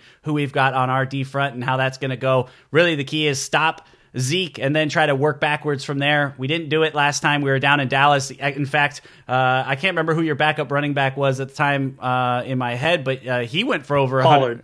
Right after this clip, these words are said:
Speaker 1: Yeah, Pollard went for
Speaker 2: Yeah.
Speaker 1: over a hundred yards versus us. I mean, at that point, Zeke was like, "All right, I already got my hundred. Someone else go in there and tear him up."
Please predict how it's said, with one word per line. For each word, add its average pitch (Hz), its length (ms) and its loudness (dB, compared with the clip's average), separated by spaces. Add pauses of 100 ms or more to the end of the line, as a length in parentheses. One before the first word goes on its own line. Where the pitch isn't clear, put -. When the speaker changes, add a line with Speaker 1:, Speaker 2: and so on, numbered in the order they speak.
(100)
Speaker 1:
Yeah, 160 320 6
Pollard 233 320 6
went 170 200 -2
for 165 100 2
Speaker 2:
Yeah. 156 60 6
Speaker 1:
over 151 120 2
a 151 60 4
hundred 151 260 2
yards 143 240 2
versus 135 300 -2
us. 143 160 0
I - 20 -6
mean, 143 280 -2 (200)
at 147 120 4
that 190 180 6
point, 175 240 0
Zeke 196 200 -4
was 156 160 -2
like, 151 140 2
"All 170 80 2
right, 156 100 4
I 151 40 2
already 160 140 4
got 151 160 4
my 143 120 4
hundred. 135 340 2
Someone 139 180 -2
else 131 180 0
go 135 140 0
in 127 100 0
there 123 180 0
and 113 100 -6
tear 131 200 -2
him 123 100 0
up." 123 260 0